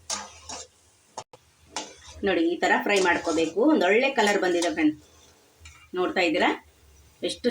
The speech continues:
ಚೆನ್ನಾಗಿ ಕಾಣಿಸ್ತಾ ಇದೆ ಅಲ್ವಾ? ನೋಡಿ, ವಾವ್, ಇದೇ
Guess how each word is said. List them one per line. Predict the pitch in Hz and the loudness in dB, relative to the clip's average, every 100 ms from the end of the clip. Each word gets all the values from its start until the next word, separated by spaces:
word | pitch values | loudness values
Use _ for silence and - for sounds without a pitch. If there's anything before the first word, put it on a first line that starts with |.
| 240 | 0
ಚೆನ್ನಾಗಿ | 196 196 262 | 0 0 0
ಕಾಣಿಸ್ತಾ | 196 190 190 202 | 2 2 0 0
ಇದೆ | 185 180 | 2 2
ಅಲ್ವಾ? | 170 190 415 494 - - - | 4 4 2 -2 -14 -10 -2
ನೋಡಿ, | 359 302 - _ - 190 | -2 -2 -8 _ -8 0
ವಾವ್, | 175 160 226 - _ - _ _ _ - _ _ _ _ - | 2 2 -2 -12 _ -20 _ _ _ -20 _ _ _ _ -4
ಇದೇ | 202 | 0